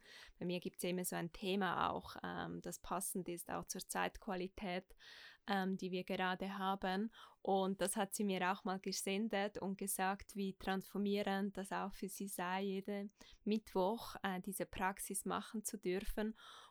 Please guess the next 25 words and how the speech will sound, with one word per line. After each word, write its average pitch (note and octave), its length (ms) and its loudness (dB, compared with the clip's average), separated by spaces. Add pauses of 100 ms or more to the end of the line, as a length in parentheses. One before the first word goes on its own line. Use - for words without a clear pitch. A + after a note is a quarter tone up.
(140)
Und G3 360 4
ganz G3+ 300 4
grundsätzlich G3 680 2
das F#3 200 -2
Feedback G3 520 -2
bei F#3+ 80 0
einer F#3 340 -2
Heart, F#3+ 360 4
das G3 200 -4
ist F3+ 200 -6
natürlich G3 500 -4
immer F#3+ 180 -2
der F3+ 120 -4
Gesichtsausdruck F#3+ 1000 -4
auch F2+ 420 0
von, E3+ 320 -4 (480)
äh, F#3 180 2
den F#3+ 180 2
Personen F3+ 540 -2
nach F3 420 -2
der G3 140 -2
Meditation F#3 800 -2
auch. F3+ 320 -6
Das - 220 -12
ist - 340 -6